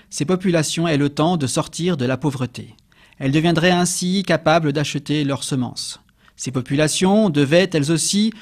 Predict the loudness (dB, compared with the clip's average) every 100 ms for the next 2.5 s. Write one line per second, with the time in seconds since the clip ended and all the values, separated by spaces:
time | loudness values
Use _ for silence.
0 | -20 -12 -4 2 4 4 2 2 0 0
1 | -4 -6 0 0 0 -2 -2 0 2 0
2 | 0 -6 -2 -2